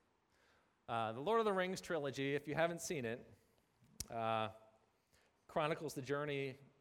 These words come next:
uh, to destroy the most powerful ring in the world. There's one hobbit, uh, Frodo, and he was tasked with carrying the magical ring. With that task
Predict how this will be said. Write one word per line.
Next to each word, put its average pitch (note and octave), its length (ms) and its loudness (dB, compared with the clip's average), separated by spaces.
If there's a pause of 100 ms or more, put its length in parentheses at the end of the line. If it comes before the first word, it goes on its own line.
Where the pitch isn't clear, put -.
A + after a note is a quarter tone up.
(160)
uh, A2+ 220 -2 (140)
to - 80 -8
destroy C3+ 400 0
the B2+ 60 -2
most A#2+ 260 -4
powerful C3+ 320 -2
ring B2+ 180 -8
in A#2 80 -6
the A2+ 80 -6
world. G2+ 420 -8 (1000)
There's B2+ 120 -6
one E3+ 200 -2
hobbit, D3 420 4 (800)
uh, A2+ 380 2 (160)
Frodo, A#2+ 460 4 (260)
and A#2+ 80 -8
he C3+ 60 -2
was C#3 120 -4
tasked D3+ 380 -2
with C3 140 -10
carrying C3+ 360 -2
the A#2+ 80 -6
magical A#2 400 -4
ring. G#2+ 220 -6 (1000)
With G3+ 220 2
that F3 240 4
task C#3 380 0